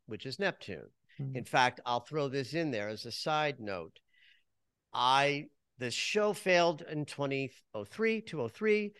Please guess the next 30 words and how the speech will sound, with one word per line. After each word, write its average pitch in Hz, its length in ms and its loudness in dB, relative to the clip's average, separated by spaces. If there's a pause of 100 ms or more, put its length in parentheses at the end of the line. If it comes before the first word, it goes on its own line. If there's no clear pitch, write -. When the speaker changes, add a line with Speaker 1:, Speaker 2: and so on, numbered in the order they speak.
(180)
Speaker 1:
and 135 100 -8
so 147 160 0
there 135 140 0
was 131 200 -4
not 156 320 2
a 185 60 2
lot 170 220 6
of 151 80 4
movement 151 560 -2
for 135 200 -4
me 147 280 0
in 127 100 0
my 123 160 0
professional 147 720 -4
world 117 400 -4
in 131 160 -6
those 117 200 -4
first 202 360 -6
few 120 180 -10
years. 101 320 -8
But 123 200 -10
once 202 240 -8
I 370 80 -2
started 214 460 -2
doing 156 380 -2
workshops 135 760 0
and 113 140 -6
pro-, 131 380 -4
programs, 113 760 -2 (680)
um, 131 600 2